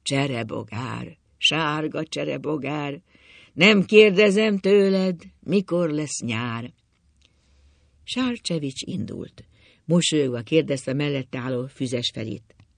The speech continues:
Ez az öreg Vajkai? Az. Azt hallottam, hogy valami mogorva, troglotita. Dehogy, mondta Füzes Feri feszesen. Nagyon közvetlen, joviális úriember.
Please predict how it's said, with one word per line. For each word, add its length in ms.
Ez 180
az 160
öreg 260
Vajkai? 600
Az. 340
Azt 320
hallottam, 640
hogy 160
valami 340
mogorva, 640
troglotita. 760
Dehogy, 520
mondta 320
Füzes 360
Feri 180
feszesen. 520
Nagyon 360
közvetlen, 760
joviális 540
úriember. 680